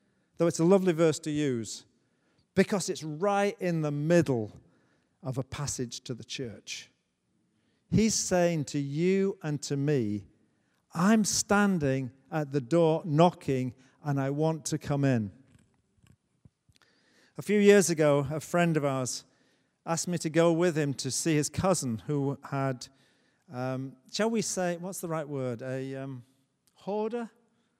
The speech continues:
Anyone ever been to a hoarder's house? This guy had been hoarding all of his mail for the last forty years.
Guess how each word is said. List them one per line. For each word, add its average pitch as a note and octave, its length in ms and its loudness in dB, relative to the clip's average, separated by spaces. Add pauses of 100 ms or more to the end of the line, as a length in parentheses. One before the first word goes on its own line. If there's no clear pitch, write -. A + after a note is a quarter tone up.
(880)
Anyone F#3+ 300 -2
ever F#3 240 -2
been F3 300 -4
to F3 180 -6
a D3+ 40 -6
hoarder's F3 440 -4
house? F#3 520 -8 (2250)
This - 380 0 (400)
guy G#3+ 300 4
had E3+ 280 0
been F3 200 2
hoarding G3 680 2
all G#3 320 2
of F3 120 -6
his F#3 180 -2
mail D3 560 0 (2000)
for E3+ 140 -4
the F3 100 0
last F3 280 -2
forty F3 500 -2
years. B2 960 -6